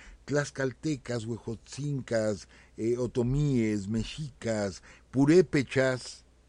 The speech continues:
¿sí? Todos se unen en contra, o sea, lo, los tienen sometidos. Y, y son los que, eh, es una guerra otra vez entre gente del, del,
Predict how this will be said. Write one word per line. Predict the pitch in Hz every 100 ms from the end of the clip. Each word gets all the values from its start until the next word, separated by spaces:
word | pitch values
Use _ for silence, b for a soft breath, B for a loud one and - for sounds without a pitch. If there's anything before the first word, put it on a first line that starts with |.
| - -
¿sí? | - 120 127 - b b b -
Todos | - 180 175
se | -
unen | 131 180 147 104
en | 101
contra, | - 110 104 101 92
o | 101
sea, | 98 131
lo, | 120 123
los | 120 104
tienen | 160 165 165
sometidos. | 147 123 107 131 135 90 - - - b b b b b b b b -
Y, | 107 107 104
y |
son | - 127
los | 123 -
que, | - 98 - _ - - _ _ _ - -
eh, | 110 110
es | 127 -
una | 143
guerra | 120 131 139
otra | - 127
vez | 117 127 - b b b
entre | 98 - 98
gente | - - 127 123 - 120 113
del, | 90 80 78 82 _ -
del, | 76